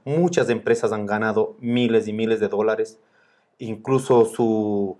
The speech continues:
su mayor necesidad creo que es la competencia. ¿Quién está en los, en los diez, eh, en los ratings más importantes del Ecuador, no?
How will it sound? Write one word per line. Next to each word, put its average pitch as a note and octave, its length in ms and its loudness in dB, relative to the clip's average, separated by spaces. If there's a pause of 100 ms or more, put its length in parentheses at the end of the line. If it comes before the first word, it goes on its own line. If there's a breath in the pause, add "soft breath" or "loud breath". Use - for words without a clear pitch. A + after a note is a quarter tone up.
(240 soft breath)
su - 180 -8
mayor A2+ 680 2
necesidad B2 640 0
creo - 160 -2
que C#3+ 60 0
es A#2+ 80 0
la A#2+ 180 0
competencia. A#2+ 680 0
¿Quién C#3 180 -2
está C3+ 160 0
en C#3 160 0
los, A2+ 180 0 (340 loud breath)
en A2+ 120 0
los A2 140 4
diez, B2+ 320 2
eh, G#2+ 520 6
en G2+ 100 -6
los G2 200 -6
ratings C#3 320 0
más B2 160 0
importantes A#2+ 640 -2
del G#2 140 2
Ecuador, A#2 440 2
no? G#2+ 140 -12